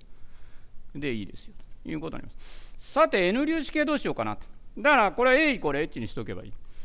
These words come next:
で、N粒子系どうしようかなっていう話なんですけど、えっと、N、N粒子の、えー、分配関数については、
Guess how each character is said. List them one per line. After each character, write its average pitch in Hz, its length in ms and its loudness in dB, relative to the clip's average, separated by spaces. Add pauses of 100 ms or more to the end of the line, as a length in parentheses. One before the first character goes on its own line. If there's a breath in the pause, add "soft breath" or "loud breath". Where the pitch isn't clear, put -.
(180 soft breath)
で、 202 80 2
N 240 200 4
粒 294 140 0
子 - 80 -8
系 285 160 0
ど 285 100 0
う 277 40 -2
し - 80 -4
よ 151 80 0
う - 20 -8
か 113 80 -2
な 101 100 -2
っ - 40 -10
て - 60 -14
い - 20 -6
う - 20 -6
話 101 220 -6
な 104 80 -6
ん 95 60 -6
で 92 40 -12
す - 80 -10
け - 80 -6
ど、 120 300 -6
え 165 80 -6
っ - 20 -4
と、 165 140 -4
N、 190 360 -4
N 233 240 -4
粒 277 140 2
子 233 140 -2
の、 220 240 -4 (4000 soft breath)
え 139 180 -2
ー、 - 20 -2
分 147 200 -2
配 151 180 2
関 143 220 -2
数 143 100 -6
に 107 100 -2
つ - 120 -8
い 107 80 -8
て 185 80 -4
は、 220 220 0